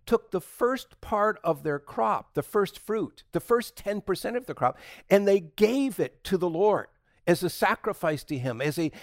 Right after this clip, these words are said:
as an indication that God owns everything, and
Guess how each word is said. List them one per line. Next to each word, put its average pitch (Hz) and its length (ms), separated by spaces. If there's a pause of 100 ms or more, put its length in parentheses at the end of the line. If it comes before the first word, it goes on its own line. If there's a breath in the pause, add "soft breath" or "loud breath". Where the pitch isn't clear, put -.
(160 loud breath)
as 185 140
an 214 160
indication 220 720
that 147 200
God 214 440
owns 180 360 (120)
everything, 170 680 (320 loud breath)
and 165 280